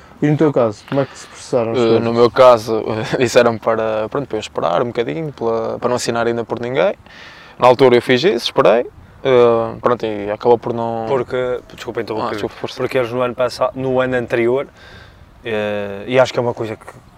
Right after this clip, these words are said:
Speaker 3: que acho que todas as, as, eh, equipas, não sei se fazem, mas que deviam de fazer, na minha opinião,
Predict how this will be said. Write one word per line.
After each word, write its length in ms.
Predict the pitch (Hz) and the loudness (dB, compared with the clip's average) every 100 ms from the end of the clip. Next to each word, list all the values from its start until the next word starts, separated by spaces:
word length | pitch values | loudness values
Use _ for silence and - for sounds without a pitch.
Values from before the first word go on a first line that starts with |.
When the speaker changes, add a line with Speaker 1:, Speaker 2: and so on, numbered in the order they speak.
| - - - | -20 -20 -10
Speaker 3:
que 80 | - | 0
acho 160 | 135 - | 0 0
que 60 | |
todas 260 | 147 131 127 | -2 -2 -2
as, 240 | 120 120 107 | -6 -8 -8
as, 680 | 107 117 123 110 104 98 | -12 -10 -8 -10 -12 -14
eh, 580 | 107 101 98 98 98 110 | -14 -14 -14 -16 -16 -14
equipas, 460 | 131 131 123 104 - - | -10 -4 -4 -4 -8 -10
não 120 | 131 | -8
sei 160 | 135 131 | -2 -4
se 120 | - | 0
fazem, 360 | 117 131 147 - | 2 2 -2 -8
mas 220 | 123 104 | -6 -6
que 140 | - | -8
deviam 280 | 113 113 117 | -8 -6 -6
de 60 | 101 | -8
fazer, 240 | 113 101 | -10 -8
na 80 | 117 | -6
minha 180 | 113 110 | -6 -8
opinião, 440 | 104 101 101 110 | -8 -10 -10 -10